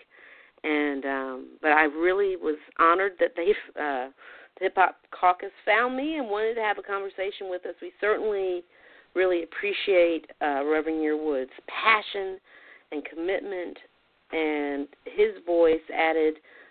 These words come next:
with all the hip hop. I mean, y'all go check it out. I mean, it's an impressive list. Um, even though I don't, I mean, I really don't know most of them.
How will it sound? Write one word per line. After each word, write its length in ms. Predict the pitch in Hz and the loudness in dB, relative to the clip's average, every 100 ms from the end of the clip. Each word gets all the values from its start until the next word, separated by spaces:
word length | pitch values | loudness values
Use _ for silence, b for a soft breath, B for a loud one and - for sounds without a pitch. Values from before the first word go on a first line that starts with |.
| _ | _
with 180 | 165 156 - | -2 -2 4
all 420 | 175 180 180 180 | 6 8 6 2
the 80 | 175 | -4
hip 160 | 170 170 160 | -8 -10 -10
hop. 180 | 156 - | -14 -10
I 40 | |
mean, 160 | 151 147 | -10 -6
y'all 260 | 190 190 | -2 -2
go 200 | 175 175 165 | 0 -2 0
check 160 | 170 156 | -4 -4
it 80 | 147 | -4
out. 240 | 135 135 | -4 -4
I 40 | |
mean, 220 | 139 139 143 | -6 -6 -6
it's 220 | 151 151 | -6 -8
an 60 | |
impressive 540 | 139 123 160 147 156 135 | -10 -8 -8 -6 -8 -8
list. 300 | 135 127 - _ B B B B - | -8 -8 -10 _ B B B B -8
Um, 200 | 139 135 | -4 -2
even 200 | 151 147 | -2 -2
though 100 | 139 | 0
I 80 | 135 | 0
don't, 200 | 135 - - - | -2 -4 -12 -10
I 40 | |
mean, 180 | 127 127 | -6 -2
I 40 | 127 | 0
really 300 | 135 131 113 | 2 2 2
don't 160 | 120 | -2
know 120 | 127 | -4
most 240 | 120 120 - | -6 -6 -8
of 60 | - | -12
them. 160 | - | -12